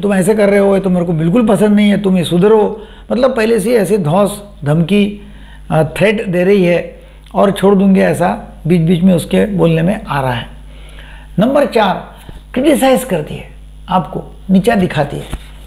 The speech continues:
कि devalue करती है, मतलब, "तुम कैसे निपत्तर हो, तुमको कोई अकल नहीं है, तुमको समझता नहीं है, मेरे को ज़्यादा समझता है, मेरी मानो, मैं right हूँ",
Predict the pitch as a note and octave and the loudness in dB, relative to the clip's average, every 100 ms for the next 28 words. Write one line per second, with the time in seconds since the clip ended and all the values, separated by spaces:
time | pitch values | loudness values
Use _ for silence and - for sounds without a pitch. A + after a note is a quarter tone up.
0 | - - G3+ E3+ B3+ G#3 G3+ G3+ F3+ D3 | -18 -2 0 4 4 4 2 2 0 -4
1 | D3 - - - - - - - G3 A3+ | -6 -14 -18 -20 -20 -20 -20 -8 0 2
2 | A#3+ A#3+ G#3+ A3+ F#3+ A3 F#3+ G#3 G#3 G3 | 2 2 2 2 0 0 2 2 2 0
3 | G3+ F#3+ G#3 A3 F#3+ G3+ G#3 G3 F#3 F#3 | 0 0 2 2 0 0 2 2 2 0
4 | F#3 F#3+ F3 F#3+ F3+ F#3+ F3+ E3+ F3 F3+ | 0 0 0 2 2 0 0 -2 -2 0
5 | F3 E3+ F3+ E3 E3 D3 E3 D#3+ E3+ F#3+ | 2 2 2 0 -2 -2 -2 0 2 2
6 | F3+ E3+ F3+ F3 F3 F3+ E3+ D#3+ D#3+ E3+ | 2 2 2 2 2 2 2 2 2 0
7 | E3 | -2